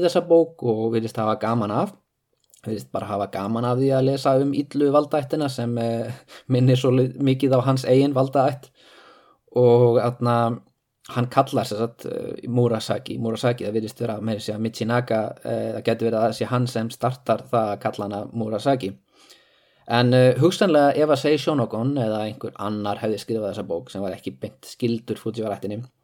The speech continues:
þá hefði það kannski litið öðruvísi út ef einhver úr Ki-ættbálkinum hefði skrifað eitthvað svoleiðis, af því að við vitum, eh, til að,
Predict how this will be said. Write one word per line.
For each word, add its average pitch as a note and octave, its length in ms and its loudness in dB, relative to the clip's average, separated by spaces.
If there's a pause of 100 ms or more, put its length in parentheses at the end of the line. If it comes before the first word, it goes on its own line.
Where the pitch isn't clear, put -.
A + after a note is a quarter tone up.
(380)
þá A#2 140 6
hefði C#3 220 8
það C3 60 -2
kannski C3+ 240 2
litið C3 200 6
öðruvísi A2 360 4
út - 120 -20 (140)
ef G#2 140 -4
einhver G#2 260 -6
úr B2+ 80 -16
Ki-ættbálkinum G#2 880 -4 (400)
hefði G2 380 -4
skrifað G2 420 -4
eitthvað G2+ 200 -10
svoleiðis, F#2 280 -12
af - 80 -18
því G#2 160 -6
að G2+ 200 -6
við A2+ 120 -4
vitum, A#2 320 -2 (240)
eh, - 220 -12
til A2+ 260 0
að, G2 160 -4